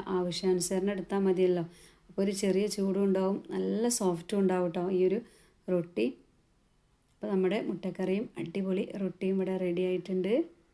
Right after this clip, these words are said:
അപ്പോൾ നമ്മുടെ മക്കളൊക്കെ സ്കൂൾ വിട്ട് വരുന്ന സമയത്തൊക്കെ അവർ വയറ് നിറച്ച് കഴി-, കഴിക്കുകയും ചെയ്യും.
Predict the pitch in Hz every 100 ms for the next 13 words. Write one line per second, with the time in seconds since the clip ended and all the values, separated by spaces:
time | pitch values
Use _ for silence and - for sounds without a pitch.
0 | _ _ _ _ _ _ _ _ _ _
1 | _ _ _ 196 185 185 185 180 190 180
2 | 196 - 202 196 190 185 190 185 190 180
3 | 185 185 190 190 185 185 - 208 190 185
4 | 208 196 190 165 240 208 190 196 - 196
5 | 185 185 208 190 185 226